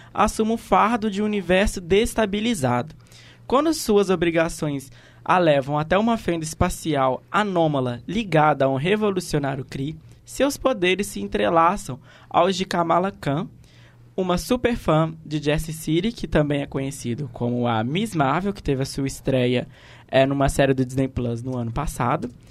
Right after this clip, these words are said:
e a sobrinha de Carol, atual astronauta da Saber, a Capitã Mônica Rambeau. Juntas, esse trio improvável precisará se unir e aprender a trabalhar em conjunto para salvar o universo,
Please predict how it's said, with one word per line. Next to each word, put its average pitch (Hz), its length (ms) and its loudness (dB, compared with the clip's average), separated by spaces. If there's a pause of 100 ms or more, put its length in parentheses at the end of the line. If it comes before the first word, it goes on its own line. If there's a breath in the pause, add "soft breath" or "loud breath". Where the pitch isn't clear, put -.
(520 soft breath)
e 269 100 2
a 254 140 8
sobrinha 220 680 0
de 196 140 -2
Carol, 202 460 4
atual 170 320 4
astronauta 160 640 0
da 180 160 2
Saber, 156 600 2
a 143 80 -6
Capitã 156 440 0
Mônica 165 440 0
Rambeau. 131 440 -2 (360 loud breath)
Juntas, 220 500 0
esse 214 220 0
trio 175 460 0 (140)
improvável 233 680 2
precisará 190 760 0
se 160 200 -6
unir 151 300 -4 (280 soft breath)
e 247 120 2
aprender 247 400 2
a 202 80 4
trabalhar 196 440 4
em 185 120 -2
conjunto 196 560 -2
para 180 220 0
salvar 151 320 2
o 156 40 2
universo, 202 560 0